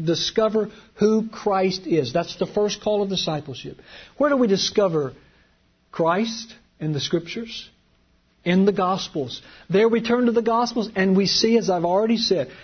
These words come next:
how Christ lived His life. So that's the first call of discipleship, to discover Christ. The second call of discipleship is to what? Become like Christ, to emulate Christ.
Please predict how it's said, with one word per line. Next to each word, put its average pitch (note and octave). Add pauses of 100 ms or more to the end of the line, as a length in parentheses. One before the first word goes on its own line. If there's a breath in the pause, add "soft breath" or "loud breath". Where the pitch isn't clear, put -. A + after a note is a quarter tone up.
(120 loud breath)
how A3
Christ G#3
lived F#3+
His F3+
life. D#3 (180 loud breath)
So -
that's G#3+
the A#3
first B3+
call B3
of A3
discipleship, F#3+
to D#3
discover F#3
Christ. C#3 (320 loud breath)
The G3+
second C#4+
call B3
of G3+
discipleship A3 (440 loud breath)
is A3
to G#3
what? F3 (420)
Become A3+
like A3+
Christ, F3
to A3+
emulate G#3
Christ. C3